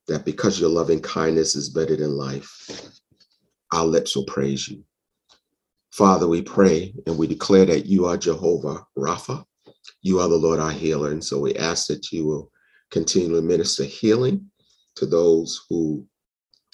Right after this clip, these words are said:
have, uh, contracted the variant of covid nineteen. We pray for a speedy recovery. We pray for those who will get tested and that they will have results that are negative,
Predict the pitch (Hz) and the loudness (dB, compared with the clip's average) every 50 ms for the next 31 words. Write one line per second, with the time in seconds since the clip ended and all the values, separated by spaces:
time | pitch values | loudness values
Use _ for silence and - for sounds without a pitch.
0 | - - - - 76 76 - _ - - - - - - - 87 85 87 98 - | -20 -14 -12 -10 -10 -10 -10 _ -16 -16 -16 -14 -14 -8 -6 -4 -4 -2 -2 0
1 | 85 78 90 92 - - 92 98 - _ _ _ - - - - - _ _ _ | 0 0 0 -2 -2 0 -2 -2 -2 _ _ _ -20 -20 -20 -20 -20 _ _ _
2 | - - - 80 78 73 67 64 - - 95 85 82 90 87 101 127 151 - - | -16 -8 -6 -6 -4 -4 -6 -6 -8 -4 -2 0 2 2 4 4 4 2 2 -4
3 | - _ _ _ _ _ _ _ _ _ _ _ - _ _ _ - - - - | -16 _ _ _ _ _ _ _ _ _ _ _ -20 _ _ _ -18 -16 -16 -8
4 | - - 98 87 76 92 82 87 85 85 85 92 - - 101 95 92 101 101 - | -2 0 0 2 2 0 -2 -2 -2 -2 -2 -2 0 2 2 4 4 2 0 -4
5 | _ _ _ _ - - - - _ - 85 80 - - 85 82 - - 76 76 | _ _ _ _ -20 -20 -20 -18 _ -8 -8 -6 0 0 0 0 0 -2 -4 -4
6 | - - - - - 85 87 85 82 82 82 82 80 - - 78 - - - 67 | -4 -6 -8 -6 -4 -4 -4 -2 -2 -2 -2 -4 -4 -4 -6 -6 -4 -2 0 0
7 | - - 117 120 120 113 92 82 76 - - - 85 85 85 82 78 - - - | 0 0 0 -2 -2 -2 -4 -6 -6 -4 0 2 4 4 4 2 0 -6 -12 -20
8 | _ _ _ _ _ _ _ _ - 76 78 - 82 82 80 78 73 - - - | _ _ _ _ _ _ _ _ -8 -4 0 2 4 4 4 4 0 -2 -6 -4
9 | 80 80 80 78 80 85 80 78 - 67 - - - - - 69 - - - 65 | -2 -2 -2 -2 2 2 2 2 0 -4 -6 -8 -8 -6 -4 -4 -4 -2 0 0
10 | 65 65 - _ _ _ _ _ _ _ _ _ _ _ _ _ _ _ _ _ | 0 -2 -4 _ _ _ _ _ _ _ _ _ _ _ _ _ _ _ _ _
11 | _ _ - - - 95 90 82 82 80 73 78 - - - - - - - 90 | _ _ -18 -10 -6 -6 -6 -4 -4 -6 -6 -8 -8 -10 -14 -14 -10 -4 0 2
12 | 82 87 85 73 82 80 80 - 104 107 82 76 78 76 78 76 78 - - _ | 2 2 2 2 0 -2 -2 -4 -6 -6 -4 -4 -2 -2 -4 -4 -6 -10 -16 _
13 | _ _ _ _ _ _ _ - 80 76 76 67 76 73 71 67 - - - 71 | _ _ _ _ _ _ _ -4 -4 -2 -2 -2 -2 -2 -2 -4 -4 -6 -8 -6
14 | 73 69 67 64 71 69 67 69 73 73 73 71 73 65 67 67 - - | -6 -6 -6 -6 -8 -10 -10 -6 -4 -4 -4 -4 -4 -6 -6 -6 -8 -12